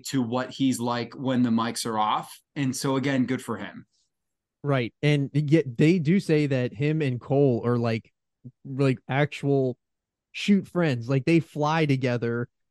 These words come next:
Speaker 2: when they're doing SmackDown and stuff. They go places after the show together. So, like, that's actually kinda cool, 'cause you really never hear about Cole, like, outside of the,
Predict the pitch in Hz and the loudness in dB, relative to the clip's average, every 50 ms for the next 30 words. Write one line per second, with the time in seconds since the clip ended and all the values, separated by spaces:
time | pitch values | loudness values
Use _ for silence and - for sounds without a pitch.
0 | _ _ - 165 156 151 143 151 143 135 - - 143 139 131 131 - - 127 113 | _ _ 0 2 2 4 4 4 2 2 0 0 0 0 0 0 -2 -4 -4 -4
1 | 117 117 - 135 120 - 143 143 131 139 143 151 160 151 143 123 113 - - 131 | -4 -4 -6 -6 -2 0 0 0 4 4 6 6 6 4 2 0 -2 -4 -6 -6
2 | 131 123 - 131 123 - 123 123 123 127 - 139 117 120 - - 139 135 131 123 | -6 -4 -6 -10 -2 0 0 0 0 0 0 0 0 0 0 2 2 2 2 0
3 | 117 113 110 104 110 107 107 - - 147 143 147 147 143 - 196 - - 185 185 | -2 -4 -6 -6 -6 -8 -4 2 2 4 4 4 2 2 0 -2 -2 0 0 0
4 | 175 - 165 147 135 - 139 123 117 113 - - 135 113 117 117 - 175 165 156 | 0 0 -2 -2 -2 0 -2 -2 -2 -6 -6 -6 -6 -6 -6 2 4 4 6 8
5 | 190 208 220 285 311 285 233 202 165 156 - 165 170 156 139 117 113 117 - - | 6 6 6 4 4 6 6 6 4 4 4 4 2 2 2 -2 -4 -6 -6 -2
6 | 156 147 143 139 131 123 123 120 117 - - 127 135 139 139 - - 127 117 123 | 2 2 4 4 4 2 0 0 -2 -4 -4 -4 -4 -4 -4 -4 -4 -2 0 0
7 | 123 117 113 113 113 110 110 113 113 123 117 110 107 110 110 110 | -2 -2 -2 -2 -4 -6 -8 -10 -6 -6 -4 -4 -4 -6 -8 -8